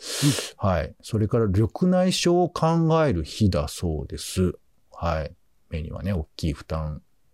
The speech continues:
Speaker 2: 大きいというか、まあ、目が見えなくなっていくという辛いことですけどね。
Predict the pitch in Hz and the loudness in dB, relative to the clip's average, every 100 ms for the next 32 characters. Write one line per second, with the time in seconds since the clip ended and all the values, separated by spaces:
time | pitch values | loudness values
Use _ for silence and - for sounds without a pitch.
0 | _ - 80 - 80 - 71 69 - 90 | _ -10 -8 -6 -6 -4 -4 -4 -2 -2
1 | 104 76 82 107 104 87 85 85 85 - | 0 0 0 0 0 -4 -6 -4 -2 0
2 | 127 67 - - 80 73 67 - - 82 | 0 -2 -10 -10 -6 -6 -8 -12 -16 -14
3 | 98 82 - - - 135 | -14 -14 -14 -10 -2 -2